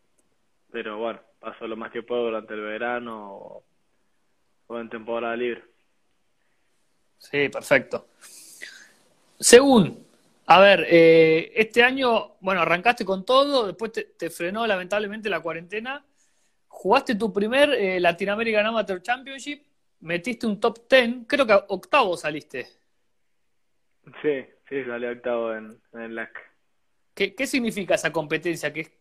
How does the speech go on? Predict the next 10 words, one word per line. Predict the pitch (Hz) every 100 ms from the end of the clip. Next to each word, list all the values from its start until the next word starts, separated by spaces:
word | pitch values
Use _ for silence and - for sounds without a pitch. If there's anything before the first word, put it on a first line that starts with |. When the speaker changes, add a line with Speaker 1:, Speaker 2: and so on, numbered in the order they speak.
| -
Speaker 2:
que | 143
todos | - 208
los | 185 170
argentinos | 156 156 165 190
dicen | 180 160
que | 160
es | -
tan | - 170
especial? | - 143 139 127 123 _ _ _ _ _ _ _ _ _ _ _ _ _ _ _ _ _ _
Speaker 1:
Y | 151 139 135 131